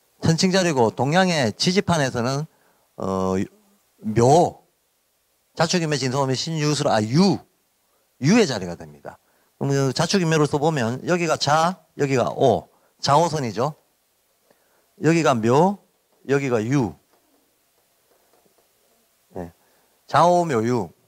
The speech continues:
이제 동서남북의 정방위를 가리키고 있고 자축, 인묘, 진사, 오미, 신유, 술, 해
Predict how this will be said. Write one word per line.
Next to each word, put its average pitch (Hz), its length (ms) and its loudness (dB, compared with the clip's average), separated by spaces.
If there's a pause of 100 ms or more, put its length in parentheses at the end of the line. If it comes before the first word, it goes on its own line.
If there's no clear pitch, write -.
(800)
이제 131 140 -2
동서남북의 131 1000 0
정방위를 139 500 -2
가리키고 110 460 -2
있고 107 420 -2 (280)
자축, 123 840 0 (760)
인묘, 135 760 -2 (480)
진사, 131 920 -2 (840)
오미, 113 720 -2 (720)
신유, 139 840 -2 (680)
술, 104 640 -6 (1300)
해 98 320 0